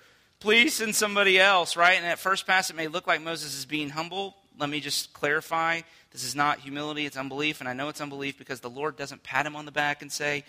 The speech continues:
"There, there, Moses, you've gotta believe in yourself," right? Stuart Sm-, he didn't have a Stuart Smalley session with him or anything, okay? What we read is, no, look at what the text says. Verse fourteen of chapter four.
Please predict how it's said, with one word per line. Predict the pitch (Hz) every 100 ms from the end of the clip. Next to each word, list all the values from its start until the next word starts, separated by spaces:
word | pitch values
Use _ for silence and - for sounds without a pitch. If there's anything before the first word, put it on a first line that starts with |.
| - - -
"There, | 156 160
there, | 147 139 131
Moses, | 127 127 127 -
you've | 156
gotta | - 143
believe | 127 127 143 151 127
in | 123
yourself," | 117 - 120 110 -
right? | 123 120 147 - _ _ _ _ _ _ _ _ _ _ _ _ _ -
Stuart | - 165 151
Sm-, | - 160
he | 143
didn't | 151 156
have | 156
a |
Stuart | 139 - 170 147
Smalley | - 151 143 147
session | 123 - 117 - 120
with | 117
him | 117 117
or |
anything, | 110 120 117 95 101 -
okay? | 127 139 139 160 - _ _ _ _ _ _ _ -
What | 165 175
we | 180
read | 185 214
is, | 175 156 143
no, | 165 165 175
look | 185 185
at |
what | 175 170
the |
text | 175 170 165 -
says. | 170 123 120 -
Verse | - 143 151
fourteen | - 170 151 170
of | 151
chapter | 160 147 151
four. | 156 139 113